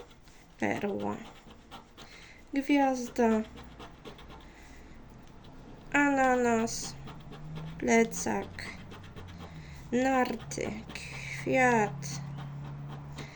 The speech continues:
palma, kawa. O, kawę to bym się napiła później. Cytryna, korona, balsam,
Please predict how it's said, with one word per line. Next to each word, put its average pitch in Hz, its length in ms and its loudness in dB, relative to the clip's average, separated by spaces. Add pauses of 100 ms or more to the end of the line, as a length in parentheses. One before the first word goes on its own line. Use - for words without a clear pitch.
(340)
palma, 220 920 6 (1300)
kawa. 226 680 6 (320)
O, 185 120 -4 (200)
kawę 196 320 0
to 202 100 -8
bym 190 200 -2
się - 160 -6
napiła 214 280 -6
później. 202 500 -2 (960)
Cytryna, 269 1000 4 (1500)
korona, 240 1000 4 (920)
balsam, 196 1120 0